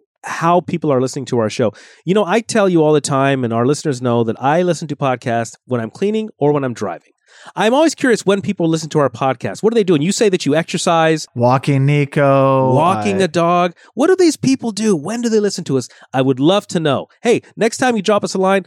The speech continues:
Speaker 1: let us know how you listen to our podcast. I am just genuinely curious.
Speaker 2: Yeah, you're just curious. I like that.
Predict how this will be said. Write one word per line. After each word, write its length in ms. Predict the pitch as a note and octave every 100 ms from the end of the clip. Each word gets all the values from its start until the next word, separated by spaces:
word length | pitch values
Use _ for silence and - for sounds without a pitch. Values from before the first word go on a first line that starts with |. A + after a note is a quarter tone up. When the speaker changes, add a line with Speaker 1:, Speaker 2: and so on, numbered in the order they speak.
| _
Speaker 1:
let 140 | A3 D#4+
us 140 | -
know 160 | A#3+ G#3+
how 200 | - F#3
you 140 | G3
listen 240 | F3 D#3 -
to 80 |
our 100 | C#3
podcast. 520 | B2 C3+ C3 C#3+ C3+ -
I 140 | D#3
am 80 | F#3
just 200 | D#3+ -
genuinely 400 | C#3+ C#3 C#3 B2+
curious. 500 | - A2+ E2+ - - _ _ -
Speaker 2:
Yeah, 160 | C3 F3+ _ _ _ -
you're 180 | A2
just 400 | G2 - A2 B2+
curious. 460 | - G#2 - - -
I 80 | -
like 240 | F2+ F#2 -
that. 200 | -